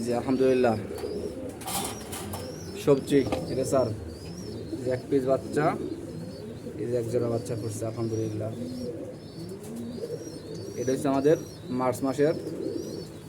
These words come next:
আল্লাহ দিলে এগুলো আমাদের বাচ্চা আছে। আমাদের ছোটোখাটো একটা খামার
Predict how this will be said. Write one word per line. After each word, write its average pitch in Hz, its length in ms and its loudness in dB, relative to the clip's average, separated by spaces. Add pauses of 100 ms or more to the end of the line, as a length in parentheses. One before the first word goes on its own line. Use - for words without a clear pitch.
(1200)
আল্লাহ 123 280 2
দিলে 135 180 6 (400)
এগুলো 123 280 0
আমাদের 123 300 0
বাচ্চা 120 240 0 (100)
আছে। 107 180 -2 (1160)
আমাদের 135 260 6
ছোটোখাটো 147 360 8
একটা 147 140 8
খামার 147 220 12